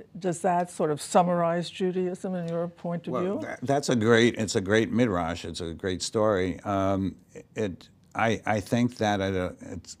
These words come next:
Speaker 2: it's not the totality of Judaism. Actually, he said it, "Do not do unto others as you would not have
Speaker 1: Mm,
Speaker 2: others
Speaker 1: don't,
Speaker 2: do
Speaker 1: thank
Speaker 2: unto
Speaker 1: you for the
Speaker 2: you."
Speaker 1: correction.
Speaker 2: But, um, yeah, I think that generally we should be treating other people as we would want to be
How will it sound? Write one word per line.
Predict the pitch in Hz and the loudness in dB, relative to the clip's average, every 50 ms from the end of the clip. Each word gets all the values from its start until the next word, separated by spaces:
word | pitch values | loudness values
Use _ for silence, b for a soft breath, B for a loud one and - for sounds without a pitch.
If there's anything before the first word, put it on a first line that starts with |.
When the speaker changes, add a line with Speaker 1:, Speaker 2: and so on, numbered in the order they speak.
| _ _ _ _ _ _ _ _ | _ _ _ _ _ _ _ _
Speaker 2:
it's | - 98 - - | -10 -10 -8 -2
not | - 120 107 98 | 0 2 2 2
the | - 92 | 0 -4
totality | - - 92 87 - 107 98 101 107 110 117 | -2 -2 -4 -2 0 0 2 2 2 0 0
of | 113 107 | -2 -4
Judaism. | 104 113 117 117 120 131 135 135 139 117 87 | -2 0 0 0 0 -2 -2 -2 -2 -2 -2
Actually, | 95 101 101 - 107 92 | -4 -6 -4 -4 -6 -6
he | 85 85 | -4 -4
said | - - 101 98 | -4 -2 -2 -2
it, | 95 87 80 | -4 -6 -6
"Do | - 95 | -6 -4
not | 98 101 101 104 98 | -2 -2 -2 -2 -2
do | - 98 95 | -2 -2 -2
unto | 92 95 98 - 92 | -2 -2 -4 -4 -4
others | 90 92 90 110 107 95 | -4 -2 -2 -2 -4 -4
as | 98 82 76 | -6 -8 -6
you | 85 87 | -4 -4
would | 90 92 87 | -2 -2 -2
not | 87 87 92 90 | -2 -4 -4 -6
have | 92 90 85 | -6 -6 -4
Speaker 1:
Mm, | 90 92 92 | -4 -4 -2
Speaker 2:
others | 92 98 90 87 | -2 -2 0 0
Speaker 1:
don't, | - 185 - - 87 - | 0 0 0 0 -2 2
Speaker 2:
do | 120 117 107 | 2 2 2
Speaker 1:
thank | 104 104 | 2 0
Speaker 2:
unto | 90 107 | 0 0
Speaker 1:
you | 101 98 98 | 0 2 2
for | 107 | 4
the | 123 | 2
Speaker 2:
you." | - - | 2 0
Speaker 1:
correction. | 165 160 147 143 - - - 156 151 160 - - - _ | -2 -6 -6 -8 -12 -12 -12 -12 -12 -12 -14 -18 -2 _
Speaker 2:
But, | 123 117 110 107 - - | 4 4 4 4 0 -2
um, | 104 104 104 104 101 101 104 95 - - - - - - | 0 2 2 2 2 2 0 -2 -4 -8 -20 -20 -20 -16
yeah, | - 120 139 151 151 151 143 123 85 | -4 -2 0 2 4 4 4 2 2
I | 113 131 131 | 2 2 0
think | 123 - - 139 135 135 131 - - | 0 0 0 0 0 0 -2 -2 -2
that | 123 117 110 110 104 - - _ - - | 0 2 2 0 -2 -6 -14 _ -20 -18
generally | - - 113 107 113 120 123 127 135 147 156 170 185 180 - - _ _ _ - 101 95 92 | -4 -2 0 0 2 2 0 2 0 0 -2 -2 -6 -10 -14 -20 _ _ _ -16 -12 -8 -6
we | 101 101 104 110 117 120 | -6 -4 -4 -2 -2 -4
should | 117 - - 120 104 95 | -4 -4 -4 -4 -4 -4
be | 113 107 | -6 -8
treating | - - - - - - 107 107 104 113 110 104 | -8 -10 -18 -16 -6 -4 -4 -2 -2 -2 -2 -2
other | 98 104 113 107 | -4 -4 -4 -6
people | 101 - - 110 104 101 - 110 110 110 | -6 -6 -8 -8 -6 -4 -4 -2 -2 -2
as | 104 98 - | -4 -4 -6
we | 101 101 101 | -8 -6 -6
would | 101 101 104 101 | -4 -6 -6 -6
want | 98 98 101 101 101 101 | -6 -6 -6 -6 -6 -8
to | - 95 | -10 -10
be | 98 101 101 98 95 - | -8 -8 -8 -8 -8 -10